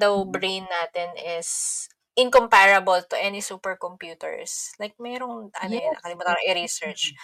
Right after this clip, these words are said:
Speaker 1: Ganun ka
Speaker 2: Mm.
Speaker 1: ano, um, ka-powerful yung brain natin
Speaker 2: Mm.
Speaker 1: to And then, hindi natin ginagamit. <laughs>
Speaker 2: Mm.
Speaker 1: Mas
Speaker 2: Sayang, buti sana
Speaker 1: matalino
Speaker 2: kung
Speaker 1: pa yung ano
Speaker 2: nabebenta
Speaker 1: natin.
Speaker 2: siya eh, 'no?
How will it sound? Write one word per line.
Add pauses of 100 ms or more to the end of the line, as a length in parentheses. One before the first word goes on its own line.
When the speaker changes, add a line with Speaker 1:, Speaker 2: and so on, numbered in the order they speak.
(240)
Speaker 1:
Ganun
ka
Speaker 2:
Mm. (100)
Speaker 1:
ano, (400)
um, (440)
ka-powerful
yung
brain
natin (600)
Speaker 2:
Mm.
Speaker 1:
to (2000)
And
then, (580)
hindi
natin
ginagamit. (120)
<laughs> (420)
Speaker 2:
Mm. (720)
Speaker 1:
Mas
Speaker 2:
Sayang,
buti
sana
Speaker 1:
matalino
Speaker 2:
kung
Speaker 1:
pa
yung
ano
Speaker 2:
nabebenta
Speaker 1:
natin.
Speaker 2:
siya
eh,
'no?